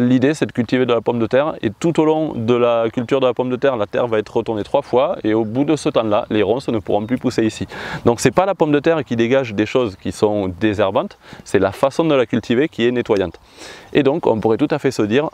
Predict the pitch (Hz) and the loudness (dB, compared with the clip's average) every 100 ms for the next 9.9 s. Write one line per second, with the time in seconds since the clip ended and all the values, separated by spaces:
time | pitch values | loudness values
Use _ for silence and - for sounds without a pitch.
0 | - 139 135 120 110 139 139 110 95 - | -4 -4 0 0 2 0 0 0 -2 -2
1 | 120 - 117 - 214 _ _ _ _ - | -4 0 0 0 -8 _ _ _ _ -2
2 | 113 135 - 117 117 - 131 131 95 90 | 0 2 0 0 0 2 2 2 0 0
3 | 98 98 120 101 - 98 107 113 127 - | 0 0 0 0 0 0 0 0 -2 -6
4 | - - - - - 127 120 - 147 151 | -18 -18 -20 -10 0 2 2 0 0 0
5 | 135 139 117 110 107 117 117 113 110 127 | 0 0 2 2 2 0 0 0 0 0
6 | 110 110 107 127 98 98 92 107 104 98 | 0 -2 -4 -6 -6 -8 -4 -2 -2 -4
7 | 101 104 - 123 151 - - - - - | -6 -4 -2 -2 -2 -8 -18 -18 -20 0
8 | 110 101 - 104 107 101 101 92 95 120 | 2 2 0 0 2 2 0 2 0 0
9 | 127 101 92 - 95 139 143 147 | 0 0 0 0 0 0 0 -4